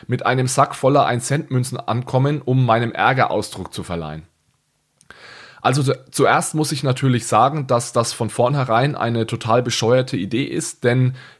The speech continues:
die einzigen, die unter einer solchen Aktion leiden, sind die Mitarbeiter dieser Ämter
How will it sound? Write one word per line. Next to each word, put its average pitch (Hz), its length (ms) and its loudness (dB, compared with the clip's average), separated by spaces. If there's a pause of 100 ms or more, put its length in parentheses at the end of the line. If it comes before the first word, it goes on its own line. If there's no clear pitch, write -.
die 113 100 -8
einzigen, 151 720 -2
die 135 140 -4
unter 131 320 2
einer 110 180 0
solchen 143 380 2
Aktion 117 420 -2
leiden, 123 360 2
sind 127 220 -2
die 117 80 -2
Mitarbeiter 113 600 2
dieser 104 300 -4
Ämter 139 420 0